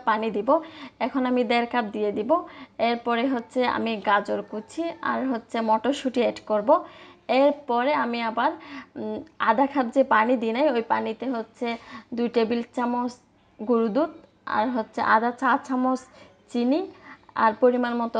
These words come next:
লবণ, ওইটা দিয়ে গুলিয়ে দিয়ে দিব। এই যে আমি গাজর এবং মটরশুঁটিটা দিয়ে দিলাম, এটা দিয়ে আমি একটু করে মিশিয়ে নিয়েছি। এরপরে হচ্ছে,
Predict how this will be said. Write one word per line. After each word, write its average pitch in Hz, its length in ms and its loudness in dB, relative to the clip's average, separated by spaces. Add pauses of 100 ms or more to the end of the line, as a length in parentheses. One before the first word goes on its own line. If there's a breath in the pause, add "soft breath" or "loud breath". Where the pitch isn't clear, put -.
(120)
লবণ, 226 280 4 (140)
ওইটা 247 260 0
দিয়ে 294 140 2 (100)
গুলিয়ে 233 300 2
দিয়ে 214 220 -4
দিব। 202 140 -8 (540 loud breath)
এই 220 80 -6
যে 247 100 -2
আমি 247 120 0 (100)
গাজর 226 360 2
এবং 233 120 -4 (100)
মটরশুঁটিটা 233 560 -2 (100)
দিয়ে 208 200 0
দিলাম, 269 200 0 (140)
এটা 240 140 -6 (100)
দিয়ে 311 140 0 (100)
আমি 254 160 0 (440 loud breath)
একটু - 200 -8
করে 254 200 6
মিশিয়ে 254 360 0
নিয়েছি। 214 380 -8 (560 loud breath)
এরপরে 233 320 -2 (100)
হচ্ছে, 233 300 -2